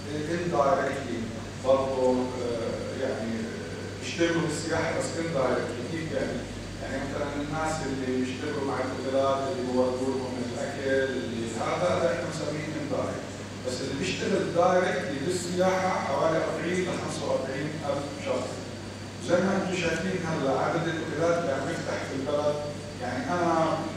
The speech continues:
اللي بعرفه لا بس هلا في حوالي عشرين five stars hotel coming in the next five years. Imagine. هلا إذا قلنا average، هي كل اوتيل بده to hire between three hundred to five hundred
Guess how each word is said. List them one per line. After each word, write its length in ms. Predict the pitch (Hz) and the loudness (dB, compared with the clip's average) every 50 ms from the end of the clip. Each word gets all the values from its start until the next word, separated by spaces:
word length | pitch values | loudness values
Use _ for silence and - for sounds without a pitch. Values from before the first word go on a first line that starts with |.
| - | -6
اللي 240 | - - 135 143 135 131 | -6 -4 -4 -2 4 4
بعرفه 380 | 127 131 139 - - - - 131 127 | 6 6 6 4 4 2 0 2 2
لا 100 | 131 127 131 127 127 127 127 147 151 | 2 4 2 2 0 -2 -2 0 0
بس 60 | 151 151 - - 139 139 - - - - - | 0 0 -2 -2 -2 -2 -2 -4 -4 -6 -4
هلا 260 | - 160 160 160 151 | -2 0 0 2 2
في 220 | 151 151 - 170 165 | 2 2 0 0 -2
حوالي 340 | - 170 160 151 160 160 165 | -2 0 2 2 4 4 2
عشرين 760 | 156 151 156 143 - - 160 160 175 180 185 185 190 190 - - - - - - - - - - - | 2 0 -2 -2 -2 -4 -2 -2 0 0 2 2 2 0 0 -4 -6 -8 -8 -10 -10 -10 -10 -10 -2
five 360 | - 165 165 170 170 170 170 170 | 2 4 6 8 8 6 6 4
stars 460 | 170 165 165 165 160 156 156 160 156 156 156 | 2 0 0 0 2 2 2 2 0 0 0
hotel 300 | 156 151 151 151 147 151 151 - | 0 -2 -2 0 0 -2 0 0
coming 260 | 147 143 143 139 - 147 143 | 0 0 0 0 -2 -2 -4
in 60 | 135 | -2
the 100 | 135 131 | -2 -2
next 200 | 131 123 - - - - | -2 -2 -4 -4 -4 -2
five 240 | - 131 131 127 127 - - | 0 2 2 4 2 0 -2
years. 260 | 110 110 - - - - - - - - - | -4 -4 -4 -6 -6 -6 -8 -8 -8 -8 -6
Imagine. 440 | 131 - - - 131 127 - - - - - - - - - - - - - | -4 -2 -2 -2 -2 -2 -2 -4 -6 -6 -8 -8 -8 -8 -8 -8 -10 -8 -6
هلا 200 | - 131 131 - | -4 0 0 0
إذا 200 | - - - - | 2 2 0 2
قلنا 240 | 175 185 190 190 180 | 2 4 4 4 4
average، 600 | - 180 190 196 196 - - 135 131 127 127 127 - - - - 123 135 | 4 4 6 6 6 6 4 2 2 2 2 0 -2 -4 -6 -6 -4 -2
هي 120 | 147 151 151 151 | -2 0 0 0
كل 160 | 156 175 175 | 0 2 2
اوتيل 540 | 170 170 160 156 - 160 156 156 156 156 156 | 2 2 0 -2 0 0 2 2 4 2 2
بده 240 | 156 156 156 143 | 0 -2 -2 -2
to 240 | 135 - - - 151 | -2 0 -2 0 2
hire 220 | 156 156 156 156 156 | 2 4 4 4 2
between 360 | 156 - - 156 160 160 160 156 160 | 0 0 -2 -2 -2 -2 -2 -2 -2
three 160 | 165 160 160 160 | 0 0 0 0
hundred 300 | 160 156 151 135 127 127 127 127 | 0 0 0 0 0 -2 -2 -2
to 180 | 127 - - | -2 -2 0
five 220 | 156 156 151 151 156 151 | 0 2 2 2 2 0
hundred 320 | 147 147 147 135 123 - | 0 -2 -2 -2 -4 -4